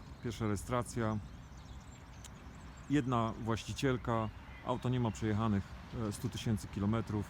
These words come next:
Ostatni serwis wykonany w grudniu, e, tamtego roku. Wszystkie serwisy w Mazdzie.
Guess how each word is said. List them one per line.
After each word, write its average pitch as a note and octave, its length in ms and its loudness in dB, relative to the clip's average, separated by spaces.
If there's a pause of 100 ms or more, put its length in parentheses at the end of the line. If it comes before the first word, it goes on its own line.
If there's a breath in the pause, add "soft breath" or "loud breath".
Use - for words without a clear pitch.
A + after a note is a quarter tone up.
(500)
Ostatni A2 340 2
serwis G#2 380 2
wykonany G#2 500 4
w F#2 100 -2
grudniu, G#2 460 4 (160)
e, F#2+ 280 2
tamtego G2+ 380 2
roku. G#2+ 400 2 (500)
Wszystkie - 280 0
serwisy A2+ 440 0
w G#2+ 80 2
Mazdzie. A#2+ 480 4